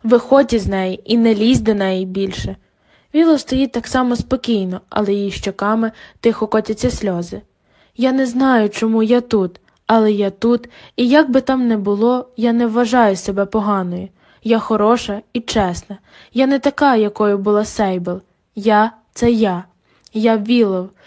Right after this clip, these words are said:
Я дівчина, з якою ти дивився фільми, вечеряв і проводив час, і яку вчора поцілував. Я не Сейбл, не Лейла. Вілов».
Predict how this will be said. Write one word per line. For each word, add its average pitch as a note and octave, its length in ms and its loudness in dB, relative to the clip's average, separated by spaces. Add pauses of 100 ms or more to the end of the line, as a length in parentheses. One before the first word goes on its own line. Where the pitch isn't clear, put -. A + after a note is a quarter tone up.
(180)
Я B3 120 4
дівчина, A3+ 540 0
з G3 80 -8
якою A3+ 280 0
ти A3 140 -2
дивився G#3 420 -2
фільми, A3 480 -2 (260)
вечеряв G#3+ 580 0 (260)
і A#3 80 -4
проводив A#3 460 0
час, F3+ 380 -6 (320)
і A#3+ 100 0
яку G#3+ 240 0
вчора G#3 360 0
поцілував. G#3+ 720 -2 (560)
Я G#3 400 0 (400)
не A3 160 -2
Сейбл, F#3 580 -4 (400)
не A#3 200 2
Лейла. G3+ 520 0 (540)
Вілов». G3+ 540 -2